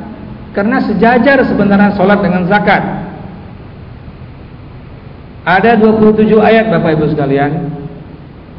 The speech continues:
yang misalkan kewajiban zakat dengan sholat. Ini bisa dilihat dalam kitabnya, eh,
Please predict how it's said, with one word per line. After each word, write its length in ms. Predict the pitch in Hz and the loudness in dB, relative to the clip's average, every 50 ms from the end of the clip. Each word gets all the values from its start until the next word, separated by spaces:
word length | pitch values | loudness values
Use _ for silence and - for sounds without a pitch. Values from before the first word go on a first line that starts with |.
| - - - - - - - - 160 | -20 -20 -20 -20 -20 -18 -6 -2 0
yang 160 | 165 170 165 | 2 2 4
misalkan 400 | 165 160 160 165 160 196 196 196 | 4 4 2 2 2 0 0 2
kewajiban 320 | 185 180 160 160 165 160 | 2 2 2 2 2 2
zakat 320 | 156 165 160 185 180 - 156 | 2 2 0 0 0 -2 -2
dengan 240 | 151 160 165 160 - | -2 -2 -4 -4 -2
sholat. 400 | - 160 160 151 147 - - - | 0 2 2 2 2 0 -2 -4
Ini 160 | - - 170 180 | -4 -4 -2 0
bisa 160 | 165 156 156 156 | 0 0 2 2
dilihat 320 | 156 151 160 180 165 151 | 2 2 2 2 2 2
dalam 480 | 151 147 151 147 - - - - - - - - - - | 0 0 0 0 -2 -4 -8 -8 -10 -12 -14 -14 -10 -6
kitabnya, 720 | - 135 139 170 196 - - 147 151 147 147 147 143 139 139 143 - - - - - - - - - - - - - - - - - - - 131 | -6 -2 0 0 0 0 -2 -2 -2 -2 0 0 -2 -2 -2 -6 -8 -10 -12 -14 -16 -18 -18 -18 -18 -18 -18 -20 -20 -20 -20 -20 -20 -16 -10 -8
eh, 520 | 131 135 131 131 131 131 127 127 131 | -6 -4 -4 -4 -4 -6 -6 -8 -10